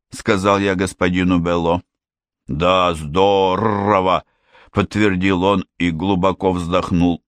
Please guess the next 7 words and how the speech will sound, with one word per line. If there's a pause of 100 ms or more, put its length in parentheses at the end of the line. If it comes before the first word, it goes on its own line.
(760)
«Нелегко
тебе
приходится
с
Адриеной»,
сказал
я.